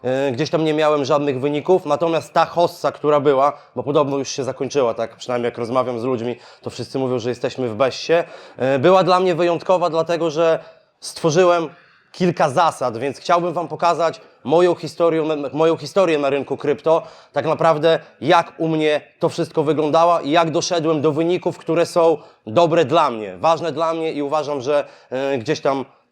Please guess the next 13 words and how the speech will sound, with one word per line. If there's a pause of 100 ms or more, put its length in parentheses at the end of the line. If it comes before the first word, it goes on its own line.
były
dość
duże. (580)
Najpierw (460)
pierwsza
taka
rzecz,
słuchajcie,
której
ja
nie
potrafiłem
robić